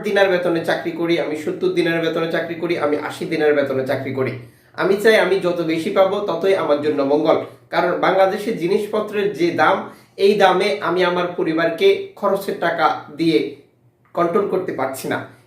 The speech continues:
এই পরিস্থিতিতে আমি চাই চারশো টাকা থেকে পাঁচশো টাকা বা ছয়শো টাকা হোক, তাহলেই বর্তমান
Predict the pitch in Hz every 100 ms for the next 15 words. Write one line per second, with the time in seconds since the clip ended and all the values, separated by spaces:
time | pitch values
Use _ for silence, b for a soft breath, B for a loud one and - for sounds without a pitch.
0 | B 185 185 208 214 - 214 208 220 -
1 | 170 190 220 190 190 - - _ 208 -
2 | - 220 196 208 - 202 202 170 170 -
3 | 185 180 180 170 165 - 196 190 190 147
4 | 135 151 151 - B B B 185 196 202
5 | 214 - - - - 175 - 180